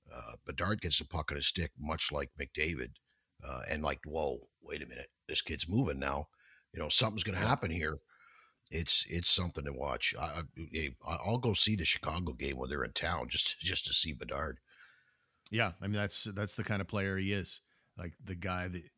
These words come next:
Speaker 2: that's, you know, putting bums in the seats right all by himself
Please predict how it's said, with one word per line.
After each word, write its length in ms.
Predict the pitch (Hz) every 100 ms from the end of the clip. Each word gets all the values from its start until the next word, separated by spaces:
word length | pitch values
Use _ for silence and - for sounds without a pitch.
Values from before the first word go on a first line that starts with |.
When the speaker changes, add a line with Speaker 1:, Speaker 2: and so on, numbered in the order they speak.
| _ 85
Speaker 2:
that's, 260 | 82 85 - _ -
you 80 | 101
know, 140 | 82 -
putting 280 | - 92 90
bums 300 | 87 87 87
in 100 | 82
the 80 | 82
seats 380 | - 90 - 87
right 240 | 90 85 _ _ -
all 140 | 90
by 140 | 85 85
himself 460 | 90 - 87 85